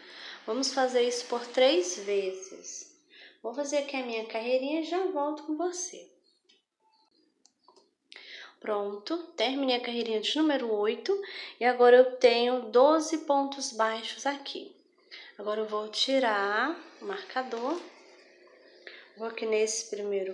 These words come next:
ponto, vou fazer um baixíssimo. Agora a gente vai cortar o fio e vamos deixar aqui um pedacinho bom pra gente fazer a costura, tá?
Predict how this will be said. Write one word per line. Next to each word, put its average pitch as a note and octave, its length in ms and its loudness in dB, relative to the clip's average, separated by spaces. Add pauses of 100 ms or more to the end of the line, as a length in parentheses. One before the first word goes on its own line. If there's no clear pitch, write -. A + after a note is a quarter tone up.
(160)
ponto, A#3 920 -2 (600)
vou G#3 100 -12
fazer A3 420 -4
um A3 140 0
baixíssimo. G3+ 1300 -2 (720)
Agora A3 500 2
a C4 60 8
gente C4 240 0
vai A3 220 4
cortar D#4+ 560 4
o A3+ 80 -6
fio A3 640 -2
e B3 60 0
vamos B3 320 0
deixar A#3+ 380 4
aqui G3+ 200 -14
um G#3 60 -16
pedacinho G#3+ 500 -8
bom A3 160 -4
pra C4 160 -4
gente C4 220 -6
fazer B3 240 -4
a A#3+ 140 -4
costura, - 720 -12
tá? B3+ 300 -12